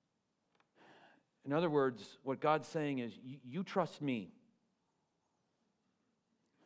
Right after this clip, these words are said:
You want to hear some really bold words in a tough time? Go read Acts chapter seven and read what Stephen had to say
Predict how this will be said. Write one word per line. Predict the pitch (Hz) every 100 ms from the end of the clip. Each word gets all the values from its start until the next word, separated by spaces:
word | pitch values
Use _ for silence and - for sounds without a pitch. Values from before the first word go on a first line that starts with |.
| _ _ _ _ _ _
You | 147
want | 208
to | 214
hear | 190 190
some | 196 156
really | 143 165
bold | 156 151 151 135
words | 139 151 151
in | 127
a |
tough | 110 143 139
time? | - 147 147 131
Go | 143
read | 151 160 139
Acts | 131 -
chapter | - 131 123 113
seven | - 131 120
and | 107 104
read | 123 131
what | 113 -
Stephen | - 123 110
had | 98 95 87
to |
say | 92 98 87